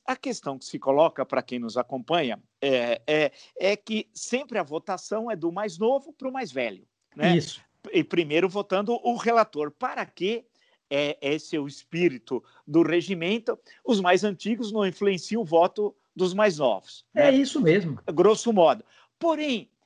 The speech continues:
Speaker 1: nessas votações agora, como nós estamos assistindo, isso não ocorre, porque a, a revelação dos votos vem quando os ministros depositam o, os seus votos.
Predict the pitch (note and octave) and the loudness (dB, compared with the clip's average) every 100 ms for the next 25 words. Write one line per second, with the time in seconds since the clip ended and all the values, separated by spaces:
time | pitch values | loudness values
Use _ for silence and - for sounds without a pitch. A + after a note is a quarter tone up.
0 | _ A#3+ D4 - F#3+ C#3+ D3+ D#3 C#3 D3+ | _ -8 -8 -6 -10 -8 -8 -8 -10 -10
1 | D3 C3 A#2 C#3 C3+ C#3 C3+ C3 C3 - | -8 -6 -4 -2 -4 -6 -12 -10 -10 -10
2 | C#3 C3 C3 - C#3 - B3 A#3 A3 G#3+ | -10 -6 -8 -8 -12 -8 -8 -4 -2 -2
3 | - A#3 B3 A#3 G#3 G#3 E3 - _ _ | -4 -4 -2 0 4 4 4 -2 _ _
4 | _ F#3 F3 G#3 F3 F#3+ C#3+ G#3 G#3 G#3+ | _ -2 0 2 2 -2 -2 0 2 2
5 | F#3 - G3 F#3 F#3+ D3+ F#3 G#3 B3 F#3 | 2 -2 -8 -6 -10 -2 0 0 -4 -12
6 | G#3+ A3+ - G#3 E3+ G#3 G3 G#3 - F3+ | -10 -10 -10 -10 -10 -10 -6 -8 -4 -2
7 | F#3 G#3+ F#3 D3 F#3+ G#3+ - - _ - | -2 0 -2 -2 -4 -4 -8 -12 _ 0
8 | A3 G#3 G#3 - A3 E3+ D3+ D3 - | 2 2 -2 -4 -2 0 0 0 -2